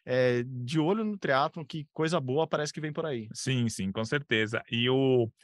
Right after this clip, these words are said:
Speaker 2: é, esse circuito mundial de triatlo é interessante porque tem competição quase toda semana, claro, todos os atletas não disputam toda semana, mas sempre tem uma competição importante, é importante os brasileiros competirem. Quanto mais você competir, mais você ganha essa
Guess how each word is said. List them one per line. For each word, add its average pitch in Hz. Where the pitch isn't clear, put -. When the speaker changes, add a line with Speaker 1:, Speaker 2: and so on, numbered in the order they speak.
Speaker 2:
é, 113
esse -
circuito 156
mundial 151
de 143
triatlo 143
é -
interessante 170
porque 151
tem 143
competição 143
quase 147
toda 143
semana, 131
claro, 110
todos 113
os 113
atletas 107
não 113
disputam 117
toda 117
semana, 117
mas 139
sempre 180
tem 143
uma 123
competição 127
importante, 131
é 165
importante 147
os -
brasileiros 143
competirem. 147
Quanto 110
mais 123
você -
competir, 135
mais 135
você 156
ganha 139
essa 139